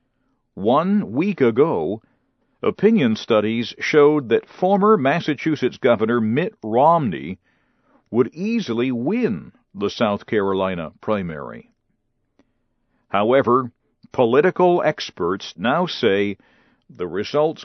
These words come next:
could be much closer. The candidacy of former Congressman and House Speaker Newt Gingrich is gaining strength. On Thursday, Texas Governor Rick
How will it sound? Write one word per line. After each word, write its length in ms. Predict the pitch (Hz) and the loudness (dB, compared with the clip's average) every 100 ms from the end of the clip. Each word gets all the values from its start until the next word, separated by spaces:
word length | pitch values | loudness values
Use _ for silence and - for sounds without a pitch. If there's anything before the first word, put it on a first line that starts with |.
| - | -16
could 280 | - 233 98 | -8 -6 -6
be 200 | 101 123 | -6 -4
much 500 | 120 165 151 - - | -4 -4 -6 -8 -10
closer. 560 | - 156 165 85 - _ _ _ _ _ _ _ _ _ _ _ _ _ _ | -2 0 0 -8 -12 _ _ _ _ _ _ _ _ _ _ _ _ _ _
The 220 | - 95 | -6 -4
candidacy 920 | - - 165 156 113 107 - 120 127 | -4 -4 -2 0 0 -2 -2 -4 -2
of 140 | 120 - | -2 -4
former 420 | - 180 127 98 - | -2 0 0 -2 -4
Congressman 720 | - 170 120 76 - 92 113 | -4 -2 -2 -6 -8 -6 -4
and 300 | 117 110 107 | -4 -4 -8
House 300 | - 156 170 | -6 -6 -6
Speaker 420 | - 123 - 117 | -6 -6 -4 -4
Newt 400 | 98 117 165 - - | -2 -2 -4 -6 -10
Gingrich 640 | 95 165 180 - 78 - - _ _ _ _ _ | -6 -4 -4 -6 -10 -12 -16 _ _ _ _ _
is 200 | 82 82 | -12 -12
gaining 480 | 82 131 170 113 127 | -2 0 2 0 -2
strength. 720 | 120 - 135 156 92 - - _ _ _ _ _ _ _ _ _ _ _ _ _ | -6 -4 -2 -2 -4 -10 -20 _ _ _ _ _ _ _ _ _ _ _ _ _
On 160 | 95 101 | -2 2
Thursday, 600 | 143 160 170 101 90 113 - | 4 6 4 0 0 -2 -2
Texas 440 | 143 117 143 127 | -4 -2 -2 0
Governor 440 | 131 131 123 120 | 2 2 2 -2
Rick 220 | 104 156 | -2 -4